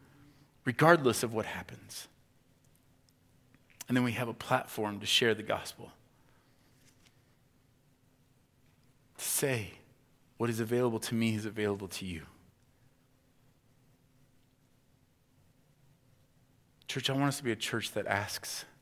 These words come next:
and sees God do incredible things and then hears stories of that so that our eyes might be lifted up to him. And right now what I wanna do is we're gonna respond and have Robbie come up,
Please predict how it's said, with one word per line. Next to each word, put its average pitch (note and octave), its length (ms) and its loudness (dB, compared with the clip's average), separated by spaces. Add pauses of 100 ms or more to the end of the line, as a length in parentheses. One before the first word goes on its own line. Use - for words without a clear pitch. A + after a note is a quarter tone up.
(360)
and G2 100 -6
sees A#2 360 0
God G#2+ 340 2
do G2+ 380 -6 (260)
incredible A2 480 -2
things G2+ 400 -4
and G#2 80 -6
then G#2 80 0
hears A#2 300 0
stories A#2+ 640 0
of B2 240 -2
that F#2+ 240 -6 (220)
so - 160 -2
that A2+ 60 0
our A2+ 60 -2
eyes A#2+ 280 4
might A#2+ 160 0
be A2 100 -4
lifted G#2 380 -4
up G2 160 -4
to G2 120 -4
him. F2 300 -6 (300)
And A2 100 0
right A#2 180 0
now A2+ 180 4
what A2 100 0
I - 20 2
wanna A2+ 220 -2
do A2 200 -4
is G2+ 140 -6
we're G#2+ 80 -8
gonna G#2 300 -2 (420)
respond A2+ 360 4
and A2+ 100 0
have G2+ 140 -2
Robbie G#2+ 520 0
come G#2+ 240 -4
up, F#2 260 -6